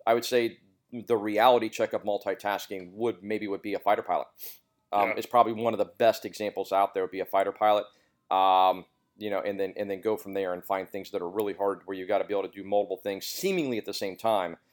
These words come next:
Speaker 1: And I would say what's going on is some of those things are being done in the background, and the primary task is the primary task, and you're dealing with that until you have to switch to something else. And you can recognize it, observe, you can orient, decide, and then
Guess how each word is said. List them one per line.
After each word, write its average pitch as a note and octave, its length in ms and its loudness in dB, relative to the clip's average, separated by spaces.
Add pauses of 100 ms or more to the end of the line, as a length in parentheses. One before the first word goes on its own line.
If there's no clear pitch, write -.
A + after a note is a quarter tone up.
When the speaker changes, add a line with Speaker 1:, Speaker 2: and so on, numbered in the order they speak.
(480)
Speaker 1:
And G#2+ 100 2
I G#2 80 4
would G2+ 80 0
say A#2 120 -4
what's G2+ 200 -6
going G2 300 -2
on G2+ 240 2
is - 100 -8
some B2+ 160 -2
of A#2 80 0
those G#2+ 140 -2
things G2 200 -10
are G2 40 -8
being F#2 220 -8
done G2 140 -2
in F#2 60 -6
the F2 60 -6
background, F#2 600 -2 (800)
and G2 320 -4
the G#2 100 -2
primary G#2 420 -2
task F#2+ 340 -4
is F#2 80 -12
the F#2+ 80 -6
primary F2+ 360 -6
task, E2+ 320 -6
and F#2 80 -12
you're E2+ 80 -12
dealing E2+ 260 -8
with E2+ 120 -8
that F2 260 -2
until F2+ 200 -12
you E2+ 60 -6
have D#2+ 80 -12
to F2 60 -12
switch - 260 -14
to E2 60 -18
something E2+ 260 -14
else. E2+ 240 -4
And F#2 160 -12
you F#2 140 -12 (120)
can F2+ 240 -14
recognize G2 720 0
it, G2 140 -2 (480)
observe, G#2 500 0
you G#2 100 -10
can F#2 180 -12
orient, G2+ 460 -2 (180)
decide, F#2 460 0
and F2 100 -8
then E2+ 100 -8